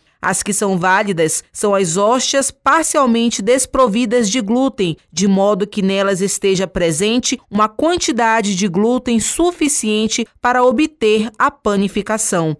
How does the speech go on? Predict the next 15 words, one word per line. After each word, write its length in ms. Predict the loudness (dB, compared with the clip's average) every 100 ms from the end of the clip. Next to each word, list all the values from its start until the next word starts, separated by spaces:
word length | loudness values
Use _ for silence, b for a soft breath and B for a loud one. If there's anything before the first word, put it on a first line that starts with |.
| _ -10
sem 300 | -4 -2 -4
acréscimo 600 | -2 2 2 2 0 0
de 120 | -2
substâncias 720 | -4 -4 -4 -2 -2 -2 -2
estranhas 720 | -2 -4 -2 0 0 -2 -4 B
e 140 | -2 -2
sem 280 | 0 0 0
recorrer 760 | 0 0 0 2 2 0 0
a 120 | -4 -2
procedimentos 1040 | -2 -2 -2 0 0 0 -2 -2 -4 -6 _ -2
tais 440 | 0 2 0 -2
que 140 | -4
desnaturem 840 | 0 0 2 -2 -2 0 2 2 0
o 120 | -4 -4
pão. 360 | -2 -2 -2